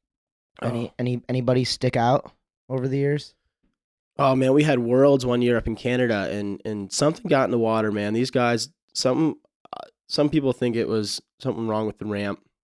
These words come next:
Speaker 2: Some people think it was something wrong with the boat. But I was like, to be honest, like,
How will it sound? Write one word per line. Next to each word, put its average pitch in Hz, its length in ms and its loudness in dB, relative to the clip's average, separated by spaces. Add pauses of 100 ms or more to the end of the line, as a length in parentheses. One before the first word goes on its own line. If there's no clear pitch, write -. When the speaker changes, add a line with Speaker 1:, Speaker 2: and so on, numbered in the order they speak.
(720)
Speaker 2:
Some 123 200 -4
people 123 280 -4
think 110 260 -6
it 110 100 -6
was 104 120 -8
something 101 240 -10
wrong 101 140 -8
with 101 80 -14
the 98 60 -20
boat. 104 400 -12 (120)
But 110 80 -10
I 113 40 -8
was 113 120 -10
like, 110 160 -12 (180)
to - 80 -18
be 120 140 -4
honest, 117 320 -4
like, 107 180 -8